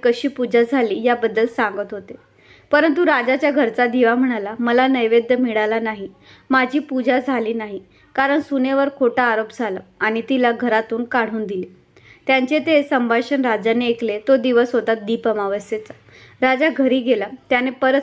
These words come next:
सर्व प्रकरणाची तपासणी केली. सून निर्दोष आढळल्यावरती त्याने तिची क्षमा मागितली आणि तिला सन्मानानं राज्यात पुन्हा परत आणले.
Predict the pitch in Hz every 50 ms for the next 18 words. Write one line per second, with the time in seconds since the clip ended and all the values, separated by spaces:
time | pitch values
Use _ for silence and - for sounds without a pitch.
0 | - - 285 254 240 262 262 262 254 233 233 - 233 226 240 240 233 254 254 247
1 | 247 233 - - 214 220 214 - 247 240 240 - 208 196 202 - 269 - _ _
2 | _ - - _ _ - - 349 349 311 302 311 285 269 220 240 285 277 277 -
3 | - - 226 226 220 254 254 254 262 254 254 262 262 262 254 247 233 240 247 233
4 | 220 226 240 233 262 233 - 247 254 254 - - 226 202 214 226 233 233 214 202
5 | 202 202 190 202 190 190 - - - - - - - _ - 226 240 247 269 269
6 | 302 285 254 233 233 254 247 - 262 220 220 220 226 233 240 254 247 233 226 233
7 | 240 240 220 214 190 202 233 233 233 - 226 226 226 233 240 233 - - 220 208
8 | 208 196 208 196 185 185 190 185